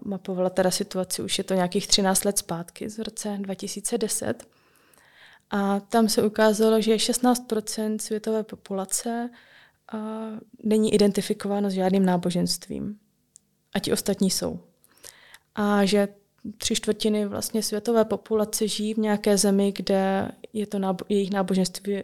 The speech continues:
jako, jako většinové. Česká republika je vlastně úplný opak tady v tomto, protože máme sedmdesát šest procent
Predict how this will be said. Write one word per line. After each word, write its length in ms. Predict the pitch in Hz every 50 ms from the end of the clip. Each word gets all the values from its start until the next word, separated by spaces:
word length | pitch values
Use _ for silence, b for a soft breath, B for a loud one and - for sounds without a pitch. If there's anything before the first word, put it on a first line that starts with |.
| - _ _ _ _ _ _
jako, 160 | _ - -
jako 280 | - 208 185 - 214 190
většinové. 640 | 190 175 175 - - - 190 180 170 165 165 - 180 - _ _ _ _ _ _ _ _ _ _ _ _ _ _
Česká 380 | - 240 226 - - 226 214
republika 600 | 208 196 196 202 202 185 202 208 208 - - 214
je 180 | 208 202 202 196
vlastně 380 | 190 190 196 185 - - 226 -
úplný 340 | 208 - - 226 226 233
opak 360 | 226 220 - - 180 175 - -
tady 200 | - 214 214 214
v 60 | 214
tomto, 460 | - - 185 185 185 - - 233 285
protože 640 | 269 - 220 220 - - 214 190 202 208 208 202 196
máme 320 | 196 196 196 196 202 202
sedmdesát 920 | 190 - - 214 202 196 190 202 - - 214 196 190 190 190 190 - - 214 208 208
šest 360 | 202 - - 226 208 - - -
procent 720 | 220 208 208 - - 214 202 202 208 208 208 - _